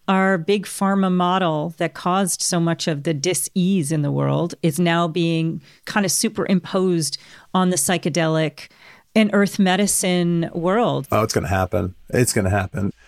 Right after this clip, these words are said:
Speaker 2: Money chases attention. As simple as that.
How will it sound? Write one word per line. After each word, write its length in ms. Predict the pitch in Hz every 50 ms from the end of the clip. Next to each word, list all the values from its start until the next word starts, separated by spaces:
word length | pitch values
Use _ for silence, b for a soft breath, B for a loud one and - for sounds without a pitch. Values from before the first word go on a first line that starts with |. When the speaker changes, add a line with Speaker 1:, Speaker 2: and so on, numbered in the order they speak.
| b b b b
Speaker 2:
Money 300 | 101 107 113 131 135 120
chases 380 | - - 117 107 117 110 98 101
attention. 480 | 90 - 98 92 90 - - 85 85 - - - _ -
As 100 | - -
simple 300 | - - 117 101 - 101
as 120 | 95 - -
that. 260 | 98 104 - -